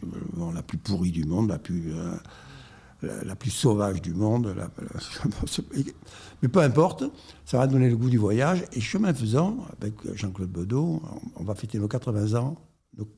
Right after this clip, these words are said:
quatre-vingt-deux ans d'amitié. Quatre-vingt-deux ans d'amitié. Incroyable, hein ? Bon.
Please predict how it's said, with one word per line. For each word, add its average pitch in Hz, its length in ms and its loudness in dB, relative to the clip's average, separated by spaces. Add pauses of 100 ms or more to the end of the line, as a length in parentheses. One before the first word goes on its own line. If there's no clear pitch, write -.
(120)
quatre-vingt-deux 120 760 0
ans 143 100 0
d'amitié. 98 480 -4 (180)
Quatre-vingt-deux 85 680 -8
ans 53 80 -2
d'amitié. - 520 -8 (640)
Incroyable, 123 420 2
hein ? 156 180 -2
Bon. - 120 -4